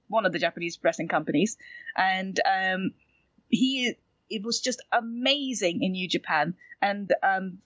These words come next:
the way that they wrestle there is really, they call it, like, stiff.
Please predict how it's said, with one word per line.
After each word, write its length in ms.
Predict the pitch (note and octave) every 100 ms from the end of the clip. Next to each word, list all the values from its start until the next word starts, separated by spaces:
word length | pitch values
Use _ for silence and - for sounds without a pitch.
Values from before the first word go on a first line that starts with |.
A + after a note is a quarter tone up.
| _ _
the 100 | G#3
way 220 | G3+ A#3+ B3
that 140 | A#3+
they 120 | A#3+
wrestle 440 | G3 F#3 - C#4+ D#4+
there 180 | F4
is 180 | A#3+ -
really, 520 | G#3+ A#3 A3 G#3 G3+ - _ -
they 100 | G#3+
call 200 | A3+ A3
it, 60 |
like, 160 | E3 G3+
stiff. 720 | - - G3+ G#3 F#4 - -